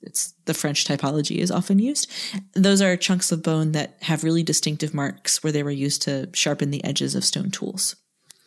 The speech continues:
And so Pope continues, "This is incredibly valuable information because we know so little about other aspects of the Boxgrove people's lives. For example, we don't know where they slept, how they looked after their dead, or what they ate alongside horses."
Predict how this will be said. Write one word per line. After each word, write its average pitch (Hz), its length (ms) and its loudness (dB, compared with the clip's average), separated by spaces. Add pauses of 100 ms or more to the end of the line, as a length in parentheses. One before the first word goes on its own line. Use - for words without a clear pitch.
(560)
And 190 80 0
so 151 140 2
Pope 139 240 -2
continues, 139 500 0 (380)
"This 277 160 6
is 330 100 4
incredibly 226 640 4
valuable 160 400 2
information 180 640 2
because 190 340 0
we 277 100 4
know 175 160 4
so 240 360 4
little 220 440 2
about 165 300 -2
other 160 240 0
aspects 151 460 -2
of 185 160 -2
the 190 80 2
Boxgrove 143 520 -2
people's - 380 -4
lives. 190 460 0 (320)
For 359 100 0
example, 180 540 0
we 151 80 0
don't 143 180 -2
know 143 100 -4
where 127 160 -6
they - 120 -4
slept, - 480 -2 (240)
how 160 180 2
they 151 140 2
looked 151 240 -2
after 143 240 -4
their 135 160 -4
dead, 196 320 2 (200)
or 180 120 2
what 170 140 2
they 202 100 2
ate - 320 0 (260)
alongside 123 440 0
horses." - 480 0